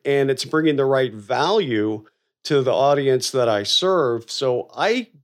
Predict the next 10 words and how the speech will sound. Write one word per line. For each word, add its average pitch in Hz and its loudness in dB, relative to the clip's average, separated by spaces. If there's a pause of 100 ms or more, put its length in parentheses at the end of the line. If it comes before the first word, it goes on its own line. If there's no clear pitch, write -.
(360)
got 208 -2
that 175 0
clarity 156 0
through 143 -4
those 135 2
moments 135 0
of 123 -2 (360)
kinda 131 -2
staring 151 2
out 147 2